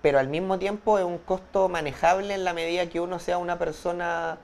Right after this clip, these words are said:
segura de sí mismo. Entonces, yo no vería como realmente que si hago un balance entre los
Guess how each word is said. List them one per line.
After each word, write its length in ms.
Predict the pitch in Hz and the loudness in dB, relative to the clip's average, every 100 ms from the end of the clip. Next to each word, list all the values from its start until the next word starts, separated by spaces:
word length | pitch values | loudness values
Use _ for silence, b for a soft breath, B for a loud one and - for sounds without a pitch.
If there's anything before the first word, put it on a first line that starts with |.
| - | -16
segura 380 | - 151 180 180 | -2 0 4 4
de 100 | 180 | 2
sí 140 | 180 | 0
mismo. 320 | 156 117 104 - - - B B B B 127 | -8 -8 -12 -16 -20 -20 B B B B -12
Entonces, 960 | 131 151 147 165 156 156 151 151 147 - B B B | -2 -2 0 -2 0 2 2 0 -2 -8 B B B
yo 220 | - 143 165 | -10 -4 -2
no 100 | 175 | 0
vería 420 | 170 156 170 175 | -2 0 0 0
como 220 | 180 180 | -2 -4
realmente 720 | 170 170 170 180 185 185 180 | 0 0 0 -6 -8 -8 -6
que 280 | 165 156 - B B | -2 -4 -6 B B
si 260 | - - 143 | -16 -2 2
hago 180 | 170 180 | 2 2
un 100 | 170 | 0
balance 460 | 147 165 180 170 | 2 2 -2 -6
entre 280 | 156 151 135 | -8 -6 -4
los 140 | 123 | -4